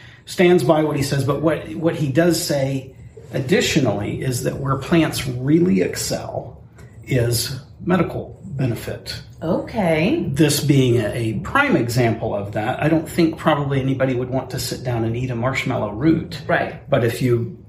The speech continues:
Speaker 1: grind the powder, use
Speaker 2: Yes.
Speaker 1: it sparingly, whatever,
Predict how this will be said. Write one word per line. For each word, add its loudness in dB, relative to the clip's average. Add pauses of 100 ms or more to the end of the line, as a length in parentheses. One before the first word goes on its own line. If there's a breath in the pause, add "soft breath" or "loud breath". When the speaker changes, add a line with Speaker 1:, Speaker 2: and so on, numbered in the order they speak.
Speaker 1:
grind 0
the -6
powder, 6
use 4
Speaker 2:
Yes. 2
Speaker 1:
it -8
sparingly, 4 (300)
whatever, 0